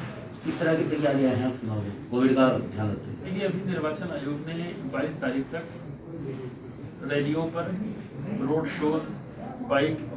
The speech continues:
Speaker 2: बाइसिकल जो, अ, शो होते हैं, उन पर सब पर रोक लगा रखी है और निर्वाचन आयोग के निर्देशों का अक्षरशः पालन किया जा रहा है। हमारी सारी टीमें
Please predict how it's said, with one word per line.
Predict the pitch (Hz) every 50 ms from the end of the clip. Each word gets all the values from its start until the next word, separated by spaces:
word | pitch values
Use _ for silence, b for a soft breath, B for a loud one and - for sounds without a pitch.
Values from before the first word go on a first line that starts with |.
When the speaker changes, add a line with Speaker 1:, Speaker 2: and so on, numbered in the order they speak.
| 120 104
Speaker 2:
बाइसिकल | 139 139 135 - - 156 151
जो, | 143 131 - - - - - - - - - 131 135 135 131 135 127
अ, | 117 - - 135 131 123 123 123 120 120 120 120 123 123 123 120 - - - - - - -
शो | 165
होते | 160 147 147 143 151 156 151
हैं, | 147 147 - 131
उन | 127 143 147
पर | 147 156
सब | 151 - 151 135
पर | 151 143
रोक | 143 143 131
लगा | 131 127 127
रखी | 123 123 120 117 - 127
है | 117 107 107 104 101 - 202 - - - - - - - - - - - - -
और | 127 131 131 131 - - 135 - 156 139 131 131 135
निर्वाचन | 131 131 123 123 - - 139 135
आयोग | 139 135 139 139 139 -
के | 143
निर्देशों | 135 131 131 123 120 123 - - - -
का | - -
अक्षरशः | - - - 123 - - - - -
पालन | 123 131 131 131
किया | - - 123 131 127
जा | 127 135 131
रहा | 131 131
है। | - - - - 131 135 139 135 131 127 131 143 139 143 156 156 143 147 151
हमारी | 151 147 147 143 143 147 147
सारी | - - 127 135 147 151
टीमें | - - 135 131 - 190